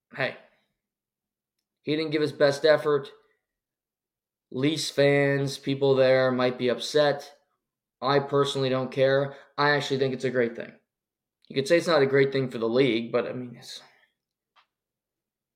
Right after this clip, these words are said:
All-Star games, are they great for the league, or this is just a shit product that people try to, you know, prop up? I'll take the latter.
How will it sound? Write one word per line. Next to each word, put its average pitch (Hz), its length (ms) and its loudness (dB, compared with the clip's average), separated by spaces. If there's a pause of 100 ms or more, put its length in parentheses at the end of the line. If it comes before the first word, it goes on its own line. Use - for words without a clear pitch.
All-Star 147 480 4
games, 147 380 2
are 135 40 2
they 127 120 0
great 131 280 0
for - 60 -12
the 123 80 -2
league, 120 340 -2
or 113 160 -2
this 117 220 -8
is 127 80 -16
just - 260 -10
a 120 60 -8
shit 120 340 -4
product 117 380 -2
that 117 140 -8
people 117 260 -6
try 113 200 -6
to, 110 120 -4 (240)
you 127 80 -10
know, - 100 -8
prop 110 360 -6
up? - 240 -6 (720)
I'll 175 180 6
take 175 220 2
the 143 80 4
latter. 123 500 4